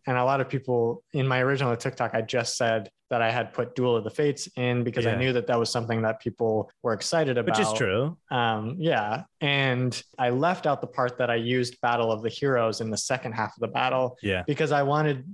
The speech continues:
Speaker 1: you know, something to be left for people to be excited about. But I
Speaker 2: For
Speaker 1: got
Speaker 2: sure.
Speaker 1: tons of comments where people were like,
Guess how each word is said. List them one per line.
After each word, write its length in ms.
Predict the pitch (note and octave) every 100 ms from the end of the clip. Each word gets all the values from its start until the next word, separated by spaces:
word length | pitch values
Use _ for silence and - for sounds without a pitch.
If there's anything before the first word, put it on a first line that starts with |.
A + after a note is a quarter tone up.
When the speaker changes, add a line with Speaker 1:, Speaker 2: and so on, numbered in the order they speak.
| G3+
Speaker 1:
you 120 | D#3+
know, 160 | A#2+
something 560 | A#2+ - C#3+ C#3 C3+ C3
to 100 | B2+
be 140 | A#2+ A#2+
left 360 | A#2 A#2 -
for 220 | - B2
people 360 | A2 B2+ G#2+ A#2
to 100 | -
be 100 | B2
excited 420 | A2 - A#2 A2
about. 280 | A2 A2+ A2+
But 120 | B2+
I 120 | B2 A#2+ -
Speaker 2:
For 80 | G#2
Speaker 1:
got 140 | C3
Speaker 2:
sure. 120 | F#2
Speaker 1:
tons 680 | F2+ - D3 E3 E3 D#3+ C3+
of 120 | B2+
comments 480 | - C3+ C3+ B2 A2+
where 120 | A#2+
people 280 | A#2 B2 B2+
were 140 | A#2+ A#2+
like, 320 | A2+ A2